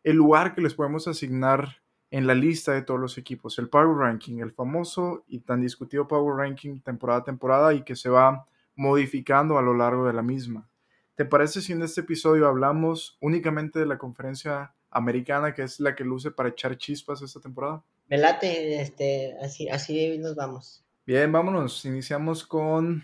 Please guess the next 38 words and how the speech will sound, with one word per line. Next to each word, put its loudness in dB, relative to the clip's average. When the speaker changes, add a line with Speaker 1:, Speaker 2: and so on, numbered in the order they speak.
Speaker 1:
la -2
conferencia 0
americana 0
y -8
como -4
lo 2
decíamos -4
antes -10
de -4
grabar, 0
iniciamos -6
con -4
el -2
norte. 0
¿Qué -4
te -4
parece -2
esta -2
división, -2
el -4
norte -4
de -2
la -4
americana? -6
¿Qué -14
podemos -10
decir -8
de -4
esto? -14
Speaker 2:
Eh, 2
mira, 2
no -2
sé 0
qué -4
tanto -6
podríamos -2
llamar -4
sorpresa -10